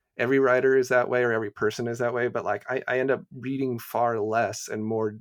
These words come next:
uh, that I read deeply of the same books, and then I listen to a book I've already read twice, I'll listen to it on an audiobook and just try to, like, really get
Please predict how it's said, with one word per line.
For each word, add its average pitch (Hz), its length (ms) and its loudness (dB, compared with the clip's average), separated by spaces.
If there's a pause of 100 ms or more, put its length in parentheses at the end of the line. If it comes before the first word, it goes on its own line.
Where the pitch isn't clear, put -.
(140)
uh, 117 80 -10
that 110 120 -6
I 110 40 0
read 107 300 -6
deeply 110 440 -6
of 98 100 -4
the 87 80 -10
same 98 320 -4
books, 104 400 -2
and 113 120 -2
then 110 100 0
I 110 60 2
listen 117 260 -2
to 104 160 -4 (500)
a 123 80 -2
book 143 220 4
I've 127 120 4
already 123 200 4
read 117 240 0
twice, 107 340 0
I'll 101 100 -4
listen 107 220 -4
to 107 140 -4
it 107 60 0
on 98 100 -4
an 95 60 -4
audiobook 110 640 -2
and 107 140 -4
just 110 160 -6
try 110 160 -2
to, 104 120 -4
like, 92 160 -4
really 113 280 -2
get 92 260 -6